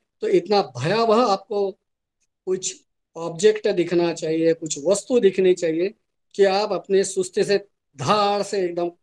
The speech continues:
उठ के खड़े हो जाए, आपके मन मस्तिष्क में इतना जोरदार आघात हो जाए कि आप एकदम खड़े हो जाए।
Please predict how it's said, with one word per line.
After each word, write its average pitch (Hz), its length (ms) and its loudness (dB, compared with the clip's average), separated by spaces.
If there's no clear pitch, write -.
उठ 196 220 -4
के 175 80 -4
खड़े 180 260 -4
हो 180 180 2
जाए, 147 260 -4
आपके 156 320 -4
मन 151 320 4
मस्तिष्क 190 460 -2
में 185 120 2
इतना 175 280 -4
जोरदार 175 600 0
आघात 175 420 0
हो 156 120 0
जाए 156 320 -4
कि 180 160 2
आप 160 500 -2
एकदम 170 280 -2
खड़े 202 180 4
हो 151 160 2
जाए। 127 240 -10